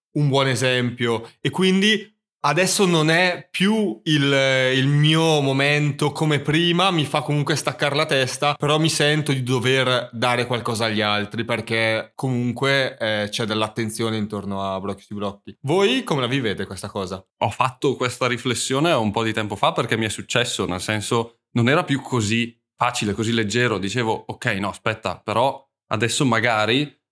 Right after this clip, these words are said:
Speaker 2: qualcuno sta guardando e io voglio che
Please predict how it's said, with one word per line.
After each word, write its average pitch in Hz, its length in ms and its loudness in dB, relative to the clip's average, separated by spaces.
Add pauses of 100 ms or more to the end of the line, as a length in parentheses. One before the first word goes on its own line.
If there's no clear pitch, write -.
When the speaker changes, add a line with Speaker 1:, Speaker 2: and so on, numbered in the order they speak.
(220)
Speaker 2:
qualcuno 135 520 0
sta 127 180 0
guardando 123 800 2
e 107 580 -2
io 143 220 2
voglio 117 280 2
che - 380 -4